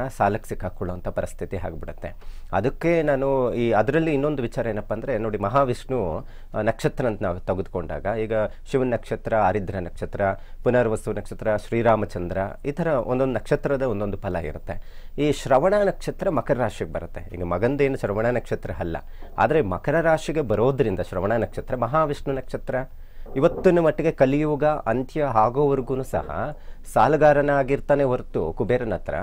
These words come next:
ಇನ್ನ ತೀರಿಸ್ತಾನೆ ಇರ್ತಾನೆ, ಬಡ್ಡಿ ಕಟ್ತಾನೆ ಇರ್ತಾನೆ ಮಹಾವಿಷ್ಣು, ನಾವು ಗ್ರಂಥಗಳಲ್ಲಿ ಪುರಾಣಗಳಲ್ಲಿ ನಾವು ನೋಡಿದಾಗ.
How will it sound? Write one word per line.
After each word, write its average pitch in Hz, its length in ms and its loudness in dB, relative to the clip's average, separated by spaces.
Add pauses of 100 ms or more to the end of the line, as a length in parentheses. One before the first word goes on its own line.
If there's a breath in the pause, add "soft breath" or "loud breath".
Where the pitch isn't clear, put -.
(140)
ಇನ್ನ 131 180 2
ತೀರಿಸ್ತಾನೆ 143 500 2
ಇರ್ತಾನೆ, 110 280 -2
ಬಡ್ಡಿ 101 240 0
ಕಟ್ತಾನೆ 113 380 -2
ಇರ್ತಾನೆ 95 320 -4
ಮಹಾವಿಷ್ಣು, 90 560 -4 (300 soft breath)
ನಾವು 92 140 2
ಗ್ರಂಥಗಳಲ್ಲಿ 101 680 2
ಪುರಾಣಗಳಲ್ಲಿ 95 640 2
ನಾವು 90 140 -2
ನೋಡಿದಾಗ. 78 420 -6